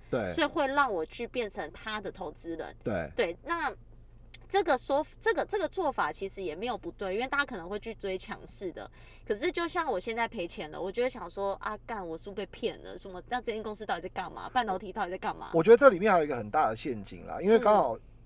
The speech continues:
Speaker 1: 疫情期间真的是做到没事做，所以其实除了准备节目的内容之外，我也把书架上很多的书全部可能再拿起来看一下，哪一本有想要再，再重新再读，读过的书。那像我最近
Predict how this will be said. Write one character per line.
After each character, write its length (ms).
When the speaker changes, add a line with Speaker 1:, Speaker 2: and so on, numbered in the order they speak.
Speaker 1:
疫 120
情 240
期 160
间 160
真 100
的 80
是 160
做 240
到 140
没 160
事 220
做， 260
所 180
以 80
其 140
实 60
除 120
了 80
准 160
备 160
节 160
目 140
的 60
内 120
容 220
之 160
外， 160
我 160
也 80
把 180
书 220
架 180
上 160
很 160
多 120
的 60
书 260
全 180
部 240
可 100
能 80
再 140
拿 180
起 140
来 100
看 220
一 20
下， 140
哪 160
一 20
本 200
有 120
想 200
要 180
再， 180
再 160
重 220
新 260
再 220
读， 180
读 140
过 180
的 60
书。 300
那 100
像 160
我 60
最 140
近 260